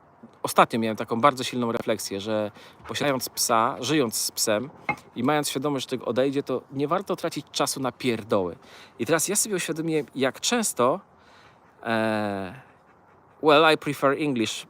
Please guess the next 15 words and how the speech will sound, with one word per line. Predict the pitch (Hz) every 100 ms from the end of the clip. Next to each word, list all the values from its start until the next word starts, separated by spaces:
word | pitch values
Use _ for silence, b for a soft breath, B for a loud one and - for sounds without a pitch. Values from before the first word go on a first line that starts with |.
| -
but | 113 123
I'm, | 127 123 127 - _ _ _ _ _ -
e, | - _ - -
learning | 95 117 127 117 107
Spanish | - - 110 107 117
as | 113
well. | 101
Not | 123 120
Spanish, | - - 123 107
not | - 104
yet, | 107 -
it's | 107 117
in | 107
my, | 101 - _ _ -
it's, | -